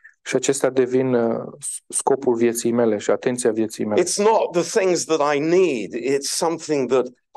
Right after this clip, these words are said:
Speaker 2: I want to have more.
Speaker 1: Și nu sunt lucrurile de care eu am nevoie, ci lucruri pe care eu le vreau tot mai mult.
Speaker 2: Um, number three.
Speaker 1: Al treilea rând,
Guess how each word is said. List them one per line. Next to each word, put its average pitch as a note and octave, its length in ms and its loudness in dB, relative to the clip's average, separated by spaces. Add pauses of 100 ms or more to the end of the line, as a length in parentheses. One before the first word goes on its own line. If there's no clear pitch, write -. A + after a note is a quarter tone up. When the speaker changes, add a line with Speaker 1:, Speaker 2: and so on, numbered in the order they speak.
Speaker 2:
I - 20 4
want A#2+ 580 0 (180)
to - 100 0
have C3 300 -2
more. A2+ 560 0 (260)
Speaker 1:
Și - 180 -4
nu C#3 80 4
sunt C#3 260 2
lucrurile C3 400 4
de A#2 140 2
care B2 240 2
eu B2 120 4
am B2 120 0
nevoie, A#2+ 520 2
ci - 180 -2 (380)
lucruri C#3+ 480 0 (120)
pe B2 120 0
care B2 220 2
eu B2+ 200 4
le B2 120 4
vreau B2 540 2
tot B2 180 0
mai A2 160 0
mult. A#2 400 -2 (760)
Speaker 2:
Um, - 380 -2 (640)
number E3+ 320 0
three. - 640 -2 (960)
Speaker 1:
Al A2 100 0
treilea D3 360 2
rând, A#2 360 -2